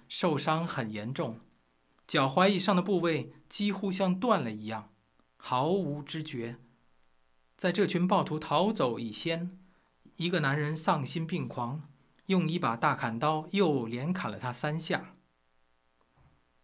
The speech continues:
迪奥尼兹头部被打得鲜血淋淋，踉踉跄跄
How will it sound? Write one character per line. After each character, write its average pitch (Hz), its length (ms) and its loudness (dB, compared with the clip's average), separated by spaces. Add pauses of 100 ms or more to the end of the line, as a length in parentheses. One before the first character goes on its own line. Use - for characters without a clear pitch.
迪 180 140 4
奥 185 140 8
尼 185 140 8
兹 208 140 0
头 170 220 0
部 202 220 2
被 180 200 4
打 131 220 2
得 147 100 0
鲜 208 240 4
血 175 180 2
淋 139 240 -2
淋， 151 320 -4 (420)
踉 220 240 6
踉 160 220 2
跄 160 220 0
跄 139 280 0